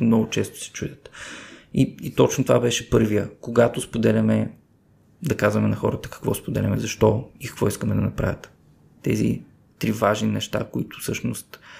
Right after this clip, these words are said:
те не са формула за успех, обаче са, а,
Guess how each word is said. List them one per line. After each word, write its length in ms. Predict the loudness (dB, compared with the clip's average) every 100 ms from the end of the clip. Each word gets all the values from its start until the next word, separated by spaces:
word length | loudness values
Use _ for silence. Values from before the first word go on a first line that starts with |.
| -4
те 100 | -2
не 260 | 0 0 2
са 140 | 2
формула 380 | 4 4 4 4
за 100 | 2
успех, 440 | 0 2 2 2
обаче 420 | -2 2 2 0 -4
са, 340 | -2 -2 -2 -6 -18 -20 -20 _
а, 460 | -10 -6 -4 -4